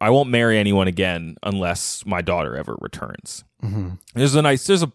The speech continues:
Speaker 1: fun big Paulina scene where she tells him that he's basically worthless, and he just takes it 'cause he's worthless.
Speaker 2: 'Cause he is, yeah.
Speaker 1: The Bohemians are arriving, and instead of us, <sighs> this was a weird thing that happened. Instead of Shakespeare showing us the scene where any of these characters meet each other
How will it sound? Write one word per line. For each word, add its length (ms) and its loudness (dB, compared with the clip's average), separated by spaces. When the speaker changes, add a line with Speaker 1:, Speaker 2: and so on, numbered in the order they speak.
Speaker 1:
fun 460 2
big 280 0
Paulina 360 -2
scene 260 -8
where 120 -2
she 200 -4
tells 340 -6
him 140 -10
that 160 -10
he's 240 -10
basically 460 -10
worthless, 480 -8
and 140 -12
he 280 -10
just 160 -10
takes 260 -10
it 120 -14
'cause 160 -16
he's 320 -14
worthless. 200 -4
Speaker 2:
'Cause 160 0
he 160 0
is, 380 -2
yeah. 160 -6
Speaker 1:
The 140 2
Bohemians 540 4
are 160 6
arriving, 840 0
and 140 4
instead 520 2
of 140 2
us, 320 0
<sighs> 220 -10
this 260 2
was 140 2
a 80 6
weird 420 6
thing 220 2
that 120 4
happened. 520 0
Instead 380 2
of 100 0
Shakespeare 460 2
showing 480 4
us 120 0
the 120 -4
scene 380 4
where 140 4
any 200 4
of 80 2
these 160 0
characters 480 2
meet 260 4
each 220 0
other 380 4